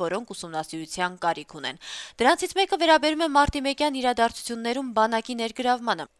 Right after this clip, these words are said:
Վերջերս մամուլում հրապարակվեց Պաշտպանության նախկին նախարար Միքայել Հարությունյանի կողմից երկու հազար ութի փետրվարի քսաներեքին տրված հրատապ հրամանի քաղվածք, որով Երևանի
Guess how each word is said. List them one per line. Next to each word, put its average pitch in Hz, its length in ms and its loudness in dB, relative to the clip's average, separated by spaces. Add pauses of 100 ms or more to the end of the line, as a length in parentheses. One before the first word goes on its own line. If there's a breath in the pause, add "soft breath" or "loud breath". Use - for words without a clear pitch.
(120)
Վերջերս 302 500 2
մամուլում 262 400 0
հրապարակվեց 247 680 6
Պաշտպանության 214 680 2
նախկին 196 480 2
նախարար 185 460 2
Միքայել 175 340 2
Հարությունյանի 165 640 -2
կողմից 175 440 -2 (180)
երկու 160 200 0
հազար 160 300 0
ութի 196 200 -6
փետրվարի 165 500 -2
քսաներեքին 180 800 -2
տրված 170 400 2
հրատապ 160 460 -2
հրամանի 160 400 -4 (100)
քաղվածք, 170 640 2
որով 233 320 2
Երևանի 247 400 2